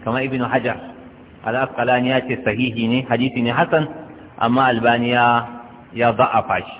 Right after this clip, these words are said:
a cikin taqiqin da yawa Ibn Majah, sunan, sunan na Ibn Majah. To, amma dai malam ya, shi ma ya rinja-, ya rinjar da cewa hadisin sahihi ne, shi yasa ya kawo shi a cikin, a cikin wannan littafi na. Amma yana daga cikin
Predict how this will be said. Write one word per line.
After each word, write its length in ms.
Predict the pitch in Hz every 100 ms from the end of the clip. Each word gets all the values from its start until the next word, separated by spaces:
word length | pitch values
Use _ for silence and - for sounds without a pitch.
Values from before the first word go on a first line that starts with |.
| -
a 80 | 104
cikin 280 | - - 120 120 120 - - - - - -
taqiqin 480 | 117 104 131 120 120
da 60 | 117
yawa 120 | 120 117
Ibn 240 | 117 113
Majah, 420 | 107 104 101 98 - - -
sunan, 240 | 127 123 -
sunan 240 | 131 123 117
na 20 | 120
Ibn 160 | 110 101
Majah. 320 | 95 92 85 - - - - - - - - - -
To, 40 | 101
amma 160 | 117
dai 160 | 123 127
malam 240 | 131 131
ya, 240 | 120 123 123 123 -
shi 80 | 127 131
ma 160 | 127
ya 0 |
rinja-, 480 | 131 131 123 107 -
ya 160 | 110 127
rinjar 320 | 127 131 127
da 80 | 117
cewa 160 | 127 113
hadisin 320 | 113 123 120
sahihi 320 | 120 123 120
ne, 160 | 117 113
shi 160 | 120 117
yasa 160 | 127
ya 80 | 113
kawo 240 | 113 113
shi 120 | 113 -
a 40 | 107
cikin, 400 | - 117 113 107 - - - - - -
a 80 | 117
cikin 240 | - 127
wannan 240 | 123 117 104
littafi 400 | 101 110 107 98
na. 240 | 95 90 - - - - - - 107
Amma 160 | 123
yana 160 | 131 120
daga 80 | 110
cikin 160 | 131